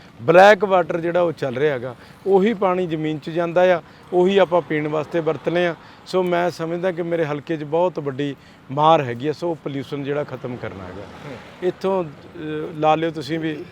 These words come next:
Speaker 1: ਪਟਿਆਲੇ ਤੋਂ ਸਮਾਣੇ ਤੱਕ ਟਰੈਕ ਬਣਨਾ ਹੈਗਾ ਰੇਲਵੇ ਦਾ। ਯਾਨੀ ਤੁਸੀਂ ਦੇਖੋ ਵੀ ਵੀਹ ਵੀਹ ਸਾਲ ਤੁਸੀਂ ਐਮ ਪੀ ਬਣ ਕੇ ਉਹਦੀ ਗੱਲ ਵੀ ਨਹੀਂ ਕਰ ਸਕੇ, ਇੱਕ ਟਰੈਕ ਨਹੀਂ ਬਣਵਾ ਸਕੇ, ਕਿਆ ਉਮੀਦ ਰੱਖਣਗੇ ਲੋਕ?
Speaker 2: ਹੂੰ। ਅੱਛਾ,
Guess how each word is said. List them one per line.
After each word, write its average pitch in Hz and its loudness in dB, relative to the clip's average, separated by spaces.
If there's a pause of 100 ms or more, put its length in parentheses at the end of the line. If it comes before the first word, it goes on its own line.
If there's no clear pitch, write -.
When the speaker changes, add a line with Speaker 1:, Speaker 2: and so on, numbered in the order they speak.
(580)
Speaker 1:
ਪਟਿਆਲੇ 175 6
ਤੋਂ 170 -4
ਸਮਾਣੇ 160 0
ਤੱਕ 147 -4 (200)
ਟਰੈਕ 160 2
ਬਣਨਾ 120 -6
ਹੈਗਾ 110 -8
ਰੇਲਵੇ 104 -8
ਦਾ। 101 -10 (520)
ਯਾਨੀ 226 0 (200)
ਤੁਸੀਂ 208 -4
ਦੇਖੋ 214 0
ਵੀ 240 -2 (380)
ਵੀਹ 233 0
ਵੀਹ 262 -2
ਸਾਲ 196 4
ਤੁਸੀਂ 185 -4
ਐਮ 175 0
ਪੀ 190 -6
ਬਣ 165 -4
ਕੇ 180 0
ਉਹਦੀ 180 0
ਗੱਲ 160 2
ਵੀ 160 0
ਨਹੀਂ 175 -2
ਕਰ 160 0
ਸਕੇ, 151 -6
ਇੱਕ 151 -6
ਟਰੈਕ 147 -2
ਨਹੀਂ 156 -6
ਬਣਵਾ 139 -6
ਸਕੇ, 123 -10 (480)
ਕਿਆ 190 6
ਉਮੀਦ 185 0
ਰੱਖਣਗੇ 113 -8
ਲੋਕ? 87 -16 (360)
Speaker 2:
ਹੂੰ। 101 -18 (680)
ਅੱਛਾ, 214 2